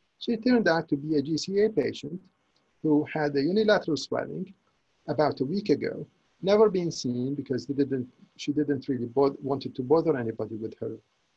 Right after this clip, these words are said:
loss of vision. She said it would go away on its own. She wasn't in significant pain or anything. Uh, and then a few days later, the other eye swelled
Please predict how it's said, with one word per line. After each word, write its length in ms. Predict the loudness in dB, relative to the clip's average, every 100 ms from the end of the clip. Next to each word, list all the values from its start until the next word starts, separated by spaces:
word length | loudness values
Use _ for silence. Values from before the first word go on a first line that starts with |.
| _ _
loss 240 | -4 -4 -4
of 100 | -6
vision. 400 | -8 -8 -8 -8
She 140 | -10
said 300 | -6 -4 -4
it 100 | -6
would 160 | -12 -8
go 80 | -8 -6
away 160 | -6
on 140 | -8 -10
its 160 | -10
own. 260 | -10 -10 -12 _ _ _ _ _ _ _ _ -2
She 140 | 4
wasn't 320 | 4 4 0
in 100 | -2
significant 560 | -4 -6 -6 -8 -10 -6
pain 180 | -6 -6
or 160 | -8 -12
anything. 320 | -12 -12 -12 _ _ _ _ _ 0
Uh, 180 | 0 0
and 160 | 0 2
then 220 | 2 0
a 40 |
few 180 | -4 2
days 260 | 6 6 4
later, 500 | 4 2 2 0 -2 _ _ _ _ _
the 160 | -2 0 4
other 240 | 6 6
eye 200 | 6 2
swelled 460 | 0 -2 -2 -4